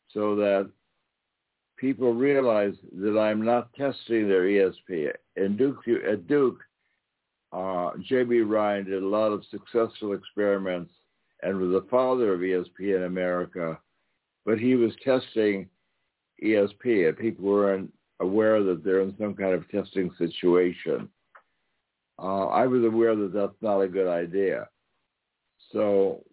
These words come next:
when Joe sits down with me, I say, "We're, we're, we know that you're of psychic ability. Everybody has psychic ability. You may have a little more than other people. <clears throat> All I want you to do is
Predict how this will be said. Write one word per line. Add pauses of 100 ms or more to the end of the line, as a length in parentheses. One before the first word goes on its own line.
(220)
when
Joe
sits
down
with
me, (480)
I
say,
"We're,
we're,
we
know
that
you're
of
psychic
ability.
Everybody
has
psychic
ability. (420)
You
may
have
a
little
more
than
other
people. (600)
<clears throat>
All
I
want
you
to
do
is